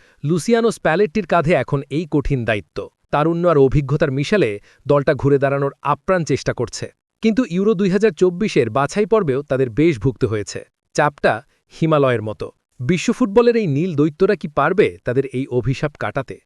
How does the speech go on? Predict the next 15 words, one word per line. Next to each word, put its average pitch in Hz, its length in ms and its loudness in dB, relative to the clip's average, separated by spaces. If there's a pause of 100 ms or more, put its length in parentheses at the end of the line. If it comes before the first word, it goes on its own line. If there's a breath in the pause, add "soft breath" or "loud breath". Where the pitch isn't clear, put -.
(220)
নাকি 170 220 0
দুই 165 140 2
হাজার 165 220 2
ছাব্বিশ 135 460 -4
সালেও 143 320 2 (260 soft breath)
বিশ্বকাপ 147 480 0
হবে 127 280 0
ইতালিকে 131 420 -2
ছাড়া? 131 340 -6 (240)
ফুটবল 190 340 2
বিশ্ব 220 260 -2
কি 104 240 -8 (240 soft breath)
টানা 175 180 2
তৃতীয়বারের 233 640 0
মতো 156 340 0